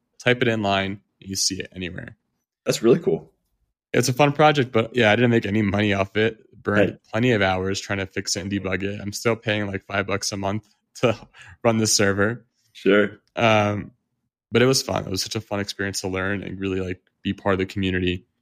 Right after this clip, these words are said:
Speaker 1: And I think that's what a lot of people strive for is, like, um, buying and selling crypto, but to really feel part of the community, you kinda have to contribute or build something to really understand, like, "Oh, this is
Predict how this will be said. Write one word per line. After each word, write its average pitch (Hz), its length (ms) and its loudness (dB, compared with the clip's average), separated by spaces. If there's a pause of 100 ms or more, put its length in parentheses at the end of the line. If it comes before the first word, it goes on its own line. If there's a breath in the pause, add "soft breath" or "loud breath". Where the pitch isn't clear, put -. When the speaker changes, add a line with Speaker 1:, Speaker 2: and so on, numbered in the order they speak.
(720)
Speaker 1:
And 50 340 -4 (400)
I 104 100 -2
think 120 200 2
that's 107 260 2
what 101 300 0 (420)
a 107 60 -8
lot 104 160 2
of 98 80 -4
people 98 480 -6
strive 101 420 -4
for 131 200 4
is, 101 120 2
like, 98 200 -4
um, 98 360 -4 (720)
buying 110 460 2
and 95 140 -6
selling 107 340 0
crypto, 98 320 -6
but 95 240 -6 (720)
to 117 100 -4
really 139 180 6
feel 127 200 2
part 113 280 0
of 104 60 -2
the 98 80 0
community, 104 320 -2
you - 40 -4
kinda 104 180 -2
have 98 160 0
to 95 180 -4 (440)
contribute 104 520 -4 (200)
or 98 240 -8 (280)
build 107 220 2
something 101 460 -4
to 92 100 -12
really 98 200 -4
understand, 92 360 -8
like, - 100 -10
"Oh, 95 160 -2
this 92 160 -6
is 92 220 -6